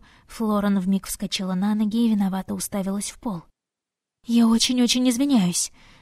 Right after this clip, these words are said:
сбивчивое бормотание под демонстративное молчание преподавателя прозвучало жалко. Вдобавок ко всему, содержимое коробок разлетелось по лестнице, батистовая сорочка оказалась на его плече, а сапожки над головой. «Ужас какой! Вы не ушиблись?»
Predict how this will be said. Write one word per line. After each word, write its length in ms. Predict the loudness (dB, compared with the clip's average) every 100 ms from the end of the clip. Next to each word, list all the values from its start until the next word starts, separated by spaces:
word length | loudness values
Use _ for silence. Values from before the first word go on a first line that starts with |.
| -10
сбивчивое 600 | -4 -2 -2 -4 -4 -4
бормотание 680 | -2 -2 -4 -4 -4 -2 -4
под 180 | -4 -2
демонстративное 880 | -2 -2 -4 -8 -6 -4 -2 -2
молчание 640 | 0 -2 -4 -4 -2 -2 -4
преподавателя 760 | -6 -6 -6 -6 -8 -6 -6
прозвучало 640 | -6 -6 -6 -8 -8 -8 -6
жалко. 460 | -6 -8 -12 -20 _ _ _ _ _ -10
Вдобавок 540 | -4 -2 0 0 -2 -4
ко 100 | -6
всему, 400 | -2 -2 -2 -6
содержимое 640 | -4 -4 -2 -2 -2 -4
коробок 440 | -4 -4 -2 -4
разлетелось 640 | -4 -4 -4 -6 -8 -8
по 120 | -10 -8
лестнице, 640 | -6 -6 -8 -8 -8 -10 -14 -20 -10
батистовая 600 | -4 -2 -4 -4 -2 -2
сорочка 520 | -4 -4 -4 -6 -8
оказалась 520 | -6 -6 -4 -6 -6 -4
на 80 |
его 160 | -4 -4
плече, 480 | -8 -10 -8 -8 -10 _ -10
а 80 |
сапожки 540 | -6 -6 -4 -8 -6 -8
над 220 | -8 -6
головой. 500 | -6 -6 -8 -12 _ _ _ _ _ _ _ _
«Ужас 340 | 2 2 2 0
какой! 360 | -2 2 2
Вы 140 | 6 6
не 100 | 6
ушиблись?» 720 | 6 4 2 2 2 0